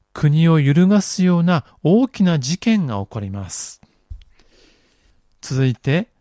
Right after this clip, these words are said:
三節から五節をお読みします。ヨシア王の第十八年に、王は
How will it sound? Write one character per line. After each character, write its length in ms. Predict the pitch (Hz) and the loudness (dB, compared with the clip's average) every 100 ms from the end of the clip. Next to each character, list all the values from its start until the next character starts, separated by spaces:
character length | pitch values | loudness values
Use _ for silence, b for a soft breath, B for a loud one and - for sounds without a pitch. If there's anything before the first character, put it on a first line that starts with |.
| _ | _
三 380 | - - 208 233 | -12 0 2 2
節 340 | - 180 - | 0 -4 -4
か 120 | - 127 | -6 -4
ら 120 | 120 | -2
五 180 | 147 175 | -2 -2
節 420 | 269 240 - 151 | -2 -6 -6 -4
を 240 | 110 101 | -4 -6
お 60 | 320 | -8
読 180 | 110 104 | -6 -6
み 100 | 107 | -6
し 160 | - | -8
ま 160 | 104 101 | -8 -10
す。 280 | - - _ _ _ _ _ _ _ _ _ _ _ _ _ _ _ _ _ _ _ _ _ _ - | -10 -16 _ _ _ _ _ _ _ _ _ _ _ _ _ _ _ _ _ _ _ _ _ _ -4
ヨ 120 | 151 | -2
シ 220 | - 185 | 0 0
ア 120 | 170 160 | 2 2
王 140 | 151 | 0
の 120 | 143 | -2
第 320 | 120 156 170 | 0 0 0
十 200 | 123 147 | -2 -2
八 280 | 165 170 - | -2 -2 -6
年 220 | 147 110 98 | -6 -4 -4
に、 200 | 170 - _ _ _ _ - | -6 -8 _ _ _ _ -6
王 200 | 185 160 | -2 -2
は 240 | 110 90 | -4 -6